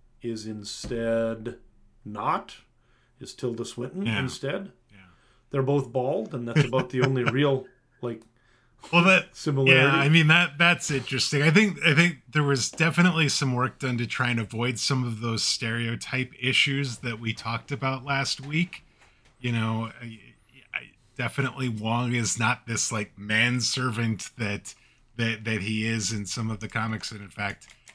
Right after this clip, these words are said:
Speaker 2: he's sort of referred to in that, in that way. But yeah, the, the, the director, uh, Scott Derrickson, specifically talked about the Ancient One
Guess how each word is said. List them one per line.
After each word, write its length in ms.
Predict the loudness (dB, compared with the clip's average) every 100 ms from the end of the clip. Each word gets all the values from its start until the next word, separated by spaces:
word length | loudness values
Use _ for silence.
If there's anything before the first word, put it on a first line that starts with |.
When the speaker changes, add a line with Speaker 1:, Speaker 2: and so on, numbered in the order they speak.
| _
Speaker 2:
he's 160 | -10 -2
sort 240 | 0 0
of 140 | -2 -2
referred 500 | -2 4 4 4 2
to 220 | -2 -2
in 80 | -2
that, 260 | -4 -6 -8
in 140 | -10
that 300 | -10 -12 -14
way. 280 | -18 -14 -14 -16 -20 _ _
But 120 | -2
yeah, 280 | 2 2 2
the, 200 | -2 -4 -4 -16 _ _ -6
the, 320 | -2 -2 -2 -8 -20 _ _ _ _
the 140 | -8
director, 760 | -6 0 2 2 0 -2 -4 -8 -12 -8
uh, 220 | -8 -6
Scott 480 | -6 -2 -2 -2 -2
Derrickson, 760 | 0 0 -2 -4 -4 -6 -10
specifically 640 | -6 0 4 4 4 2
talked 320 | 2 2 2 0
about 200 | -2 -2
the 120 | 0
Ancient 420 | 0 0 -2 -6
One 320 | -8 -8 -10